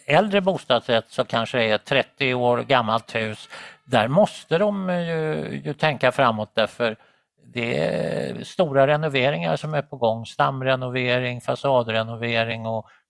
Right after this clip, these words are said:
takrenovering. Och d-, d-, de måste avsätta pengar. Annars blir det ju så att plötsligt så höjs avgiften med hundra procent från den ena året till det andra. Och det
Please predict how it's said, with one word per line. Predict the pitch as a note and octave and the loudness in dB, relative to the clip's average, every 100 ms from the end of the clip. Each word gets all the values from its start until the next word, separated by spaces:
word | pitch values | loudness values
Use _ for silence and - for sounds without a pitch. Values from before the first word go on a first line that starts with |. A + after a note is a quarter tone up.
| - | 2
takrenovering. | C3+ - A2+ G#2+ A2 G#2 G#2+ G#2 G#2+ A2 - F3+ F3+ - | 2 4 0 0 -2 0 0 0 -6 -12 -14 -14 -14 -10
Och | D3 C3+ | -6 -6
d-, | B2+ C#3+ | -8 -14
d-, | D3 C#3+ C3 A2+ | -18 -12 -12 -6
de | B2+ C3+ | -4 0
måste | F3 F#3+ - - G3 | 0 -2 -6 -4 0
avsätta | F#3 C#3 - G#2+ - - | 2 0 -2 -2 -2 0
pengar. | A#2+ G2 F#2+ G#2 - - - | -2 -2 -4 -8 -10 -20 -10
Annars | B2 B2 - | -2 -2 0
blir | E3+ D3+ | 0 2
det | E3+ | 2
ju | F#3+ | 0
så | - B2 | 2 2
att | - _ | 0 _
plötsligt | C3+ - C3 - | -2 -2 -8 -6
så | D3+ C#3 - _ _ _ _ - | -2 -2 -2 _ _ _ _ 0
höjs | B2+ C#3 E3 | 2 4 4
avgiften | A#2+ A2 G#2 - G#2+ | 4 0 -6 -6 -4
med | A2 G#2+ G#2+ | 0 0 0
hundra | B2 A2 G#2+ | -2 0 0
procent | - A#2+ C3+ D3+ D3 | 0 0 2 2 0
från | - B2 | 0 2
den | A#2 A#2 | 2 0
ena | A2 G2+ G#2+ A2 _ - - _ _ _ | 0 0 0 0 _ -20 -20 _ _ _
året | - A#2 A2 - | -2 2 2 2
till | B2+ | 2
det | A2 | 6
andra. | B2+ G2+ B2 D#3 | 4 4 2 0
Och | B2 | 2
det | A#2 C3+ D#3 D3+ | 0 0 2 0